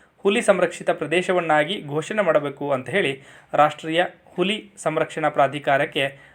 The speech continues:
ಅರಣ್ಯ ಇಲಾಖೆ ಎರಡು ಸಾವಿರದ ಹದಿನೇಳು ಹದಿನೆಂಟರ ಸಂದರ್ಭದಲ್ಲಿ ಪ್ರಸ್ತಾವವನ್ನು ಕಳುಹಿಸಿತ್ತು.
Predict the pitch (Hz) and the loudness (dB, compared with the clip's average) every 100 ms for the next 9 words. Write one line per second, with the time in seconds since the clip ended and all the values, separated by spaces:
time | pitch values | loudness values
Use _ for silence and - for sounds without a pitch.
0 | _ 139 151 175 180 170 147 135 - 208 | _ 2 4 2 -2 -2 0 0 0 -4
1 | - - 147 160 151 147 135 - - 151 | -6 -8 -2 0 2 2 2 -2 -8 -4
2 | 180 196 165 151 151 143 147 139 - - | 0 2 0 -2 -4 -2 2 2 0 -12
3 | _ - 196 202 208 156 131 165 196 - | _ 2 4 6 4 4 0 -2 -8 -14
4 | _ _ 185 175 - 185 156 147 175 131 | _ _ 2 4 6 6 4 0 -2 -4
5 | - - _ _ _ _ 147 156 160 156 | -6 -18 _ _ _ _ -2 2 2 0
6 | 156 196 202 | -4 -6 -6